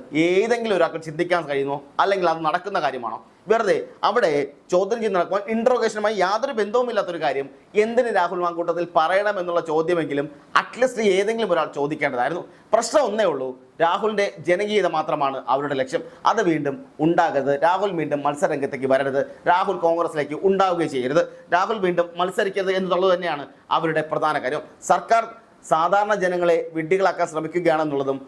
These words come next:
ഒരു വശത്ത് സ്ത്രീകളുടെ രക്ഷകനെന്ന നാടകം, മറുവശത്ത് ശബരിമല സ്വർണ്ണക്കൊള്ള മറച്ചുവെക്കൽ തുടങ്ങി വിഷയങ്ങളുണ്ടാകുന്നു. കോടതി മുൻകൂർ ജാമ്യം അനുവദിച്ച് ആവശ്യപ്പെട്ടാൽ ഏത് സമയത്തും ഹാജരാകാമെന്ന് രാ-, ജാമ്യ വ്യവസ്ഥയിൽ പറഞ്ഞ ഒരാളെ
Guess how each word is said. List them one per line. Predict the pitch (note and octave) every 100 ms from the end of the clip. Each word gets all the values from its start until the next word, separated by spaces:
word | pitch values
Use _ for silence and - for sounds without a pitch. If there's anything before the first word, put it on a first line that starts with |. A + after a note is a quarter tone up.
| - -
ഒരു | F3 G3+
വശത്ത് | F#3+ F#3+ E3 A#3 - _
സ്ത്രീകളുടെ | E3 F#3 G#3 G3+ F#3+
രക്ഷകനെന്ന | F3 F3+ F3 E3+
നാടകം, | D#3+ E3 E3 E3
മറുവശത്ത് | D#3 F#3 G#3 G3 D#3+ - - -
ശബരിമല | F3 F3 G3 G3 F#3+
സ്വർണ്ണക്കൊള്ള | F3 F#3+ F3 F3 E3+ E3
മറച്ചുവെക്കൽ | E3 G3 A3+ F3+ E3+
തുടങ്ങി | D3+ D3 D3 C#3+ - - D#3+
വിഷയങ്ങളുണ്ടാകുന്നു. | D3+ F3 E3 D3 C#3 C#3+ D#3 C#3+ - F3
കോടതി | F#3+ G#3+ G#3+ - - E3
മുൻകൂർ | F3+ G#3 B3 G#3+
ജാമ്യം | G#3 F3+
അനുവദിച്ച് | F3 F3 F#3 F#3
ആവശ്യപ്പെട്ടാൽ | D#3+ G3 G3 G3+ G3+ G3+ G3
ഏത് | G#3 A3
സമയത്തും | G#3+ G#3 A3 G3
ഹാജരാകാമെന്ന് | F#3 G3 F#3+ F3+ F#3 G3 A3 D#3
രാ-, | D#3+ D#3 E3
ജാമ്യ | E3 G#3
വ്യവസ്ഥയിൽ | A3 G#3 G#3 F3+
പറഞ്ഞ | F3+ F3+
ഒരാളെ | D#3+ D#3 C#3